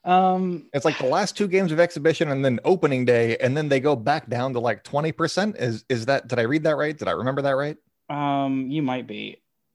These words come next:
Speaker 1: Uh, it's just, opening day is the big one. Like, even
Speaker 2: Yeah.
Speaker 1: having one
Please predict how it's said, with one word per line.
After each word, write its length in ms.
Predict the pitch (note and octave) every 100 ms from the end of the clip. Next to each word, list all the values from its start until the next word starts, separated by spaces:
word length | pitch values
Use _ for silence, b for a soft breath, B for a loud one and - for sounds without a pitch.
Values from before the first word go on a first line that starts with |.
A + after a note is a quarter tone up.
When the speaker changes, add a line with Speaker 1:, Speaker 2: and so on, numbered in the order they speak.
| -
Speaker 1:
Uh, 160 | C3 B2
it's 240 | C#3 C3+
just, 320 | - D3 - - _ _ _ _ _ _ -
opening 320 | D#4+ - A#3
day 200 | G3 A3
is 100 | G#3
the 100 | F3
big 200 | D#3 G#3+
one. 260 | E3+ A#2 A2
Like, 160 | C3+ F#3+
even 200 | G3+ G3+
Speaker 2:
Yeah. 60 |
Speaker 1:
having 380 | G3 G3 F3 B2+
one 460 | B2+ F#3 D3+ A2+